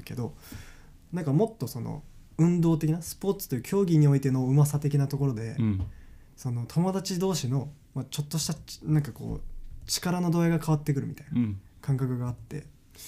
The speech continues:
Speaker 1: で、なんか、その、例えばサッカーをしてて、サッカーをうまい子と下手な子が同じチームで、
Speaker 2: うん。
Speaker 1: 例えばうまい子がパスしたのに下手な子がミスって、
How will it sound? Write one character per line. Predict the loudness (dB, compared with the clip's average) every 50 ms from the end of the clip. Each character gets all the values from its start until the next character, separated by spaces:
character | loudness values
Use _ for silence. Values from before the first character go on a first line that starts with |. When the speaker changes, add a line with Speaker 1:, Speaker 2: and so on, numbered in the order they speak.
| -18 -18 -20 -20 -20 -20 -16 -8 -4
Speaker 1:
で、 | 0 2
な | 4 4 4
ん | 2
か、 | 2 -2
そ | -6 -6 -6
の、 | -6 -6 -6 -6 -8 -8 -10 -12 -14 -18 -18 -18 -18 -20 -20 -20 -20 -20 _ _ _ -20 _ _ -20 _ _ -20 -20 -20 -20 _ _ -20 -14 -6 -4
例 | -2
え | 0
ば | 0 0 -2 -4 -8 -12 _ -14
サ | -8 -8 -8
ッ | -8 -6
カ | -8 -6
ー | -6
を | -6
し | -6 -6
て | -6 -8
て、 | -8 -10 -10 -10 -12 -16 _ _ _ _ _ -20 -20 -20 -20 -20 -20 -20 -20 -12
サ | -6 -6 -6
ッ | -6 -4
カ | -2 -2
ー | 0
を | 0 0 -2 -4 -4 -8 -16 _ _ 4
う | 8 8
ま | 8 8
い | 6 4
子 | 2 -2 -10
と | -10 -10 -10 -12 -18 -20 -20 -20 -20 -20 -20 -20 -20 -20 -14 -6
下 | -2 2
手 | 4 4
な | 4
子 | 4 2 -4 -6
が | -6 -4
同 | -4 -4
じ | -6 -6 -8
チ | -8 -8 -8
ー | -6
ム | -6 -8
で、 | -8 -8 -10 -12 -16 -20 _ -20 -10 -6
Speaker 2:
う | -4
ん。 | -4 -4 -4 -8 -10 -14 -20 -20 -20 -18 -18 -16 -12
Speaker 1:
例 | -6 -4
え | -4
ば | -2
う | 0
ま | 0 0 2 0
い | 0
子 | 0 0
が | 0 0
パ | 0 0 0
ス | 2 2
し | 0 0 0
た | 0
の | 0 0 2
に | 0 0 0 -2 -6 -20 -20 -20 -20 -20 -14 -8
下 | -2 2
手 | 4
な | 4 4
子 | 4 2
が | -4 -2
ミ | -2 -2 -2
ス | -2 -4 -6
っ |
て、 | -6 -4 -6 -4 -4 -6 -10